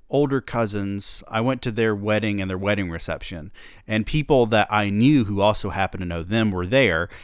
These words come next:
and they were all shocked that I was related to them. And it's always kind of obnoxious because they think that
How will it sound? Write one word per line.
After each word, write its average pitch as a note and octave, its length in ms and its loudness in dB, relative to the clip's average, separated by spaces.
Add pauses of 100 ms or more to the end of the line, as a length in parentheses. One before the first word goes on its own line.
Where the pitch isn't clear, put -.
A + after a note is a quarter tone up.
(140)
and G2+ 220 -2
they B2+ 120 4
were D3+ 160 4
all G#2+ 200 2
shocked C3+ 480 2
that G2 120 -4
I F#2+ 80 0
was G2+ 160 -4
related A#2 420 2
to D#2+ 60 -10
them. D2+ 440 -12 (480)
And C#3+ 100 0
it's F#3 140 0
always G#3+ 280 4
kind E3 240 0
of C3 100 0
obnoxious A#2 760 0
because F#2+ 460 -4
they A#2 180 2
think G#2+ 380 -4
that G2 340 -2